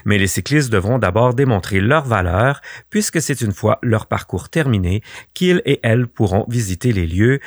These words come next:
alors que leur sera offert une bière de la coopérative brassicole L'Ardoise de Richmond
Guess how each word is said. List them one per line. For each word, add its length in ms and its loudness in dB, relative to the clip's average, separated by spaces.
alors 300 0
que 80 0
leur 180 0
sera 280 -6
offert 500 2
une 160 0
bière 380 2
de 100 0
la 140 -2
coopérative 680 -2
brassicole 540 -2
L'Ardoise 640 -2
de 80 2
Richmond 540 -2